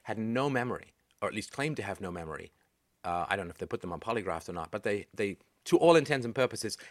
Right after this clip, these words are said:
had no empirically verifiable memory of what was empirically verified for them when they were ten, eleven, and twelve years old. So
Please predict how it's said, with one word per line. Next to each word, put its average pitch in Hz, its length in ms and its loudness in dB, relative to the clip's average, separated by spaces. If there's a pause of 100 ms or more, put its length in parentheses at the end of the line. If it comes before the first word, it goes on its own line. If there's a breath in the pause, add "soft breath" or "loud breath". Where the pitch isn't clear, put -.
had 131 280 -2
no 131 400 0 (380 soft breath)
empirically 127 480 0
verifiable 101 520 0
memory 92 400 -2 (220 loud breath)
of 101 160 0
what 104 180 2
was 104 140 -6
empirically 98 400 -2
verified 90 440 -4
for - 80 -14
them 85 280 -4 (240 soft breath)
when 95 160 -6
they 87 120 -2
were 85 100 -4
ten, 87 220 -8
eleven, 80 240 -8
and 80 100 -10
twelve 73 260 -10
years 73 160 -12
old. - 200 -8 (640 soft breath)
So 107 360 2